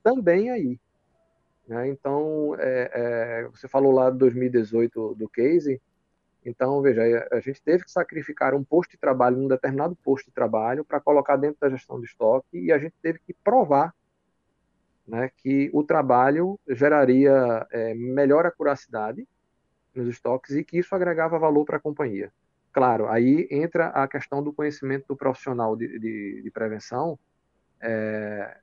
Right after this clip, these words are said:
ele montar um projeto, né, ele medir, obviamente, o risco que ele tá correndo ali com aquele, com aquele projeto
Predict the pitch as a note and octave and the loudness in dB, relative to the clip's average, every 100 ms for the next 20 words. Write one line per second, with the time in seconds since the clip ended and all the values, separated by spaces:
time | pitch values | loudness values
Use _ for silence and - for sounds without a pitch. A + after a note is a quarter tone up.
0 | - B2+ C3+ C3+ B2+ C3+ C3+ C3+ B2+ A2 | 0 4 4 4 2 2 2 0 0 -2
1 | G2+ G#2+ A#2+ C3 - D3+ - _ _ - | -2 -4 -2 -4 -6 -18 -18 _ _ -18
2 | G#2+ A#2 B2+ - _ A#2 A#2 A#2+ A#2+ A#2 | -14 -12 -12 -16 _ -4 0 0 0 2
3 | A#2 A#2 A2+ A2+ A2 G#2+ G#2 _ _ _ | 2 0 0 -2 -4 -8 -12 _ _ _
4 | _ B2+ C#3 C3 A#2+ D3 C3 A#2 A2+ A#2+ | _ -2 0 2 4 6 6 2 -4 -4
5 | C3 G#2 B2+ - - - G#2+ A2 G#2+ G#2 | -4 0 0 0 -8 -8 -6 -4 -6 -6
6 | A2 G#2+ A2 A2 A2 B2 D#3 B2 A2+ A2 | -6 -6 -4 -2 -2 -2 -4 -8 -8 -6
7 | G#2+ G2 - - G#2 G2+ - G2+ G2 G#2+ | -6 -8 -12 -12 -12 -10 -8 -8 -6 -6
8 | B2 | -8